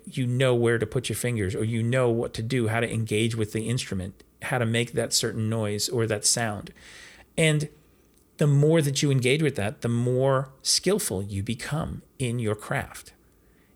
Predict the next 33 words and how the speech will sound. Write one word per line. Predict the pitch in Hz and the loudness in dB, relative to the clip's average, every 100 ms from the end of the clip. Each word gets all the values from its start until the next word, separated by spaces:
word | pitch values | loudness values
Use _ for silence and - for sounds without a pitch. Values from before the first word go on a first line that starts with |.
| _ | _
It's | 147 139 | -2 -2
repetition, | 139 120 117 - 135 - - - _ _ _ | 0 0 0 -2 -2 -2 -6 -12 _ _ _
it's | 127 - | -4 -4
practice. | - - 139 120 - - - - _ _ _ - | -8 -4 -4 -4 -10 -6 -6 -8 _ _ _ -2
And | 127 | -2
a | |
daily | 107 113 127 160 | 2 2 4 2
creative | - 120 110 | 2 0 0
habit | - 165 110 113 | -2 0 -2 -4
gives | - 131 156 123 107 | -2 0 2 0 0
you | 127 127 | -2 0
that | 95 92 - | -2 -2 -6
place, | 127 - - - | -4 -4 -4 -4
right? | 110 - | -4 -4
Because | 123 123 110 | -2 0 0
you're | 117 | 0
showing | - 120 135 135 | 2 2 2 0
up | - 104 - | -2 -4 -4
every | 127 143 139 | -4 -2 0
single | - 123 120 104 | 0 -2 -4 -4
day. | 104 92 - - _ _ _ - _ - | -6 -8 -10 -16 _ _ _ -20 _ -4
It's | - | 0
not | - 139 190 | 2 2 2
about | 175 160 - | 2 0 2
the | 127 | 2
one | 110 113 135 143 | 2 2 2 2
specific | 143 - 135 - 147 143 117 | 0 0 2 2 2 0 -4
piece | 117 110 | -4 -2
of | 107 | -2
work | 110 110 | 0 -2
that | - 101 - | -2 -4 -4
you | |
do. | 104 113 71 | -4 -4 -4